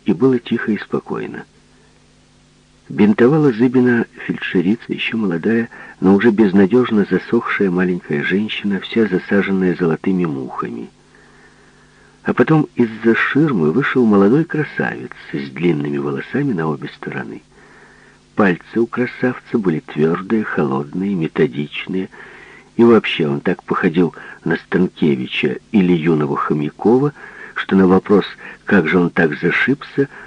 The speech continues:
Зыбин чуть ему не ляпнул правду. Красавец пощупал у него пах, спросил, не больно ли, и сказал: «Больше сидите или лежите, я освобожу вас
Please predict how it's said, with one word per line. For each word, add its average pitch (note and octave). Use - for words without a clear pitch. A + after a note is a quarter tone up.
Зыбин A#2
чуть -
ему G#2+
не G2+
ляпнул F2
правду. -
Красавец A2+
пощупал -
у C#2+
него C#2+
пах, -
спросил, A2
не D#2
больно C#2+
ли, A2+
и F2+
сказал: F2
«Больше C#3+
сидите E2
или F2
лежите, -
я A2
освобожу F2+
вас D#2